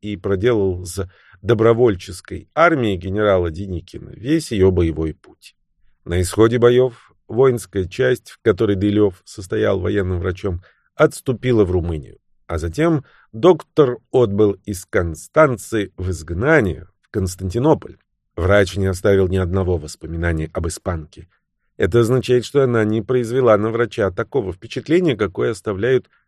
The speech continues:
современные данные об испанке. В те годы Россию с войсками и без них покидали десятки и сотни тысяч граждан,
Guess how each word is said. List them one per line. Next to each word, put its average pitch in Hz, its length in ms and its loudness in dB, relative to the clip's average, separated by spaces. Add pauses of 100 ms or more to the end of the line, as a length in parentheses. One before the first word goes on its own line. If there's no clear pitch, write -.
современные 107 880 2
данные 87 640 0
об 80 200 -6
испанке. - 580 -14 (1200)
В - 120 -20
те 196 260 4
годы 160 480 2
Россию 117 460 -2
с - 80 -12
войсками 123 840 2
и 104 300 -10
без 110 480 -2
них 135 240 -4
покидали 117 480 0
десятки 131 560 -6
и 131 80 -6
сотни 123 380 -2
тысяч 101 360 -8
граждан, 90 520 0